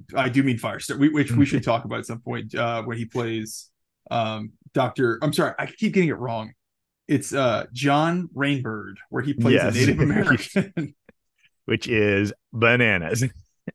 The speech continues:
Speaker 1: Uh, well, I, I do wanna do that one again. I, um, that one makes me laugh. I, I've seen Strangelove, I've seen Patton, but I'm going through his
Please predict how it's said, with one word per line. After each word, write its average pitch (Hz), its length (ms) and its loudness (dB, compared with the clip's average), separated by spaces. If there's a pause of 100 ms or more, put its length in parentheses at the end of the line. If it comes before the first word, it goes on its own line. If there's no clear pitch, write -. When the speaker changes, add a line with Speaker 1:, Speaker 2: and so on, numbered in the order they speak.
(100)
Speaker 1:
Uh, 123 340 -4
well, 117 180 -6
I, 135 160 0
I 147 120 4
do 151 140 6
wanna 131 160 2
do 117 120 -6
that 110 120 -8
one 101 100 -14
again. 104 380 -12
I, 120 240 -4
um, 110 340 -10 (420)
that 127 160 -2
one 120 80 -6
makes 113 180 -6
me 110 80 -10
laugh. 117 280 -6
I, 156 180 0
I've - 160 0
seen 190 160 0
Strangelove, 165 720 -2 (280)
I've 127 140 -8
seen 143 400 -2
Patton, 123 580 -2 (720)
but 147 120 0
I'm 151 100 0
going 196 220 0
through 220 160 -2
his 160 520 0